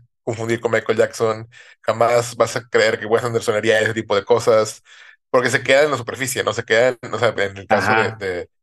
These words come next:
Speaker 1: de lo vocal, se queda en, en el timbre de la voz, en esto, pero no tiene esa, pues, lo que hemos dicho también, como si ves a Tom Hanks animado y ves a Tom Hanks en persona, no tiene esa al-, se nota que no tiene esa alma, ¿no? Eso se transmite ya sea por voz, por lo que lees, por lo que,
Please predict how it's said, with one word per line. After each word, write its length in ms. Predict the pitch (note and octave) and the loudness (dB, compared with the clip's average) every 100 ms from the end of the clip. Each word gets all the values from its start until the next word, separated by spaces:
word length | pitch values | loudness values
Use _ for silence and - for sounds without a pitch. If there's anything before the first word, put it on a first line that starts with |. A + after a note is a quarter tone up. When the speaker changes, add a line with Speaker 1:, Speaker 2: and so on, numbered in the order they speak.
| _ | _
Speaker 1:
de 120 | A2+ A2+ | 0 0
lo 100 | G#2 | 2
vocal, 460 | G#2 - A#2 A#2+ | 0 2 4 2
se 140 | A#2 - | -2 -2
queda 360 | G#2+ A2 G#2+ | 2 2 2
en, 140 | G2 - | -2 -6
en 180 | G2+ F#2+ | -8 -6
el 320 | F#2+ F#2+ F#2 - | -6 -6 -10 -6
timbre 360 | A#2+ A#2 A2 | -6 0 2
de 40 | G2 | 2
la 60 | |
voz, 600 | F#2+ A2 A2+ A2+ A2+ A2+ A2 | 2 2 4 4 2 0 -6
en 380 | F#2+ F2+ F#2 F#2 | -8 -10 -8 -2
esto, 400 | G#2 G2 A#2+ B2 - - | -2 0 -4 -4 -8 -4
pero 160 | - A2+ | 0 2
no 160 | A2+ - | 0 0
tiene 360 | A#2 A2+ A#2+ | -2 2 0
esa, 300 | G#2+ B2 A2+ | 0 -2 -4
pues, 120 | - | -6
lo 60 | G#2+ | -2
que 60 | B2 | 0
hemos 140 | C#3 | 0
dicho 200 | D#3+ - | -4 -4
también, 260 | G#2 A#2+ G#2 | -2 -2 -2
como 180 | F2+ E2+ | -6 -4
si 100 | G#2 | -2
ves 160 | G#2+ | 0
a 100 | B2+ | 0
Tom 160 | B2 A#2+ | 0 0
Hanks 300 | A#2 A2 - | -2 -2 -4
animado 520 | A2+ G#2 G#2+ A#2 B2 - - _ | -4 0 2 2 0 -4 -20 _
y 100 | - | -6
ves 100 | G#2 | -4
a 40 | A2+ | -2
Tom 160 | A2+ - | -4 -4
Hanks 200 | A#2 A2 | -4 -4
en 100 | A#2 | -4
persona, 540 | G#2+ F#2+ A2 A#2+ B2 - | -6 -2 -2 0 0 -2
no 280 | G#2 G#2 G#2+ | -10 -6 -4
tiene 220 | A#2 A#2 | -2 0
esa 260 | A2+ G#2 G#2 | 2 4 4
al-, 140 | - | 0
se 120 | - | -2
nota 180 | A2 A2+ | -2 -2
que 80 | A#2 | -4
no 60 | A2 | -4
tiene 120 | G#2+ | 0
esa 140 | B2 | 0
alma, 180 | B2 F#2+ | 0 0
¿no? 180 | G2 G#2+ | -2 -2
Eso 200 | G#2 A2 | -4 -8
se 140 | - A2+ | -8 -8
transmite 460 | F#2+ F#2 G2+ - | -6 -6 -8 -2
ya 100 | A2 | 0
sea 140 | A2 G2+ | 0 -2
por 160 | G2 | -2
voz, 460 | F#2+ G2+ A#2+ B2 - | 0 4 4 2 -4
por 200 | G2+ F2+ | -2 0
lo 140 | F2 | -2
que 100 | - | -8
lees, 440 | - G2 A2+ A#2+ A#2+ | 0 4 4 4 0
por 120 | F#2 | -6
lo 140 | F2+ | -8
que, 140 | - | -12